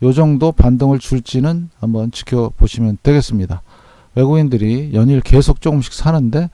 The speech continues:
그래서 일시적인 반등인지 추세적으로 올라갈지는 잘 좀 보자. 그런데 다른 종목들 한 두세 개만 보겠습니다.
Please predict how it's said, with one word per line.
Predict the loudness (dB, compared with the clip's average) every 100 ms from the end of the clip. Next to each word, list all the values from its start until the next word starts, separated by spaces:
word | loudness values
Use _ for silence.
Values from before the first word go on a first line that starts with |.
| -12 -20 -10 -2
그래서 | 2 4
일시적인 | 4 4 4 4
반등인지 | 6 6 6 6 6 4 0
추세적으로 | -4 0 2 4 4
올라갈지는 | 6 6 4 2 0 0 -2 -8 -20 -20 _ -2
잘 | 2 2
좀 | 2 0 -2 2
보자. | 4 4 0 -4 _ _ _ _ 0
그런데 | 4 6 6 6 6 4 -2 -10 _ _ _ _ _
다른 | 0 2 2
종목들 | 2 2 0 0 -2 -2
한 | -6 -4
두세 | -2 0
개만 | 2 2 0
보겠습니다. | -2 -2 -4 -10 -12 -14